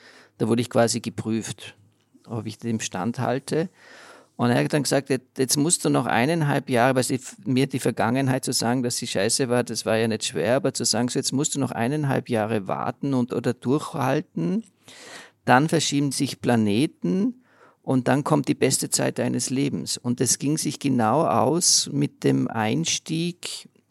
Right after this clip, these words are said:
vom, also nicht, weiß ich nicht auf den Tag, aber diese eineinhalb Jahre gingen sich aus mit dem Einstieg von Soravia bei uns.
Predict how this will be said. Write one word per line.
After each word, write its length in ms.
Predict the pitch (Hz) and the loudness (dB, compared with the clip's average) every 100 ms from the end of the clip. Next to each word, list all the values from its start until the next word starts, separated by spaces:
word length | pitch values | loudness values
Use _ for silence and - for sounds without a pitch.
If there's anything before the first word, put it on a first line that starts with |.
| - | -16
vom, 600 | 151 - 147 147 143 139 - | -8 0 2 2 2 -2 -2
also 220 | 123 120 | 0 2
nicht, 220 | 110 117 | 2 0
weiß 160 | 107 113 | 0 0
ich 60 | |
nicht 140 | 123 120 | 0 0
auf 60 | |
den 140 | 110 98 | -4 -4
Tag, 340 | 85 - - | -6 -6 -6
aber 160 | 107 117 | -4 -4
diese 320 | 120 127 - | -2 0 0
eineinhalb 500 | 117 143 143 127 120 | 0 -2 -2 -2 -2
Jahre 600 | 110 95 131 165 185 226 _ - - - - - - | 0 0 0 0 -2 -2 _ -20 -20 -20 -20 -20 -4
gingen 260 | 135 147 139 | 0 2 0
sich 280 | 131 - | -2 -2
aus 260 | 69 135 156 | 0 2 0
mit 120 | 151 | -2
dem 140 | 143 131 | -2 0
Einstieg 640 | 113 139 - - 147 - | 0 0 -2 -2 -4 -4
von 260 | - 147 | -2 0
Soravia 600 | 143 147 139 135 160 196 | 2 2 2 0 2 0
bei 260 | 139 104 - | 2 0 -2
uns. 560 | - 101 - - - | -6 -10 -8 -8 -8